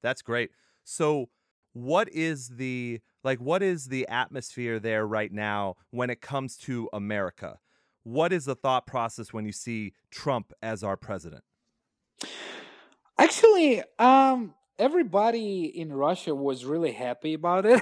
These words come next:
Speaker 2: <laughs> I don't know why.
Speaker 1: <laughs>
Speaker 2: It was like, you know, like, Russian people were so happy about it. Be-, it, it's looked, looked like this is our president.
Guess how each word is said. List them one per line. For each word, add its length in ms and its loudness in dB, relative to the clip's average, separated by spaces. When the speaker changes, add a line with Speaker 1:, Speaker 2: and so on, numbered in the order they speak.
Speaker 2:
<laughs> 80 -18
I 320 6
don't 160 2
know 260 4
why. 440 2
Speaker 1:
<laughs> 0 -
Speaker 2:
It 160 -8
was 240 -2
like, 400 0
you 100 -8
know, 300 -2
like, 260 -2
Russian 440 -4
people 500 -6
were 200 -4
so 520 0
happy 440 -2
about 300 -4
it. 160 -4
Be-, 160 -6
it, 180 -10
it's 460 -8
looked, 480 2
looked 260 2
like 280 8
this 380 -6
is 100 -6
our 240 6
president. 680 -6